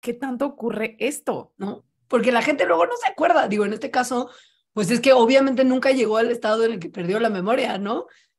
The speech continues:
Speaker 2: Estuvo
Speaker 1: Ujú.
Speaker 2: relativamente consciente todo el tiempo, entonces se acuerda de <laughs> to-, de todo. Pero hay un montón de reportes que se han publicado que dicen que, pues no, que la gente no se acuerda de haberla pasado mal en la anestesia por lo mismo que habíamos contado antes.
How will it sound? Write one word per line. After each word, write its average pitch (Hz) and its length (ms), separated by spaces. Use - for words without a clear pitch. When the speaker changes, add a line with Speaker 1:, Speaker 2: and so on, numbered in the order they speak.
Speaker 2:
Estuvo 240 360
Speaker 1:
Ujú. 190 100
Speaker 2:
relativamente 240 760
consciente 240 600
todo 247 300
el 233 100
tiempo, 262 300
entonces 214 380
se 220 60
acuerda 233 380
de 190 140
<laughs> - 320
to-, - 220
de 190 140
todo. 214 460
Pero 277 180
hay 339 140
un 370 80
montón 349 500
de 240 140
reportes 240 1000
que 233 80
se 247 140
han 269 100
publicado 254 540
que 254 100
dicen 233 240
que, 254 160
pues 233 320
no, 302 260
que 240 120
la 214 80
gente 254 280
no 277 200
se 302 120
acuerda 247 640
de 190 100
haberla 233 360
pasado 214 420
mal 220 180
en 220 120
la 214 60
anestesia 196 520
por 320 180
lo 180 120
mismo 220 300
que 240 100
habíamos 202 260
contado 196 460
antes. 277 500